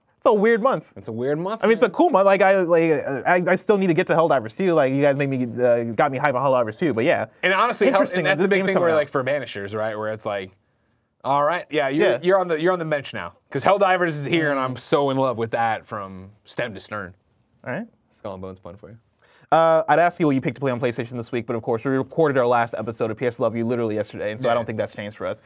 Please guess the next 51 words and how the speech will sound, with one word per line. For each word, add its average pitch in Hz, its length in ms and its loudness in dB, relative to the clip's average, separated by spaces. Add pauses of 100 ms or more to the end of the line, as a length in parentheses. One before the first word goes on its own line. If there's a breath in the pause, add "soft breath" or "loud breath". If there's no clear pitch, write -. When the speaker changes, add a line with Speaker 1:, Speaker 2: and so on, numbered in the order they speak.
(100)
Speaker 1:
We're 151 60 0
Speaker 2:
Yeah, 160 80 2
I - 20 0
Speaker 1:
still 151 80 0
Speaker 2:
mean, 160 100 -4
Speaker 1:
playing 151 160 -2
Speaker 2:
right, 113 140 -4
Speaker 1:
Tekken. 113 120 -12 (160 soft breath)
Speaker 2:
and 131 160 -8
for 156 140 -2
me, 151 240 -4
you 135 160 -6
know, 120 300 -6
we 120 120 -6
talked 117 240 -4
about, 104 220 -4
uh, 98 420 -8
you 101 120 -16
know, 95 80 -12
Suicide 104 340 -12
Squad. 95 320 -8 (160)
I 101 160 -6
talked 98 220 -8
about 98 100 -8
Redacted, 98 420 -10
which 92 140 -16
turned 98 160 -16
out 95 80 -10
to 101 60 -16
be 98 80 -10
Banishers, 92 440 -12
but 113 120 -12
yeah, 95 180 -10
it's, 98 140 -16
uh, 98 120 -8
like, 92 300 -14 (520)
still, 135 520 -2 (140)
you 131 100 -8
know, 107 80 -8
twenty-four 120 380 -6
hours 101 320 -4
later, 95 360 -8
like, 90 160 -10
Helldivers 92 580 -6
has 90 200 -10
its 90 80 -20
hooks - 240 -14
in 95 60 -14
me 90 100 -14
of, 87 100 -12
like, 87 200 -14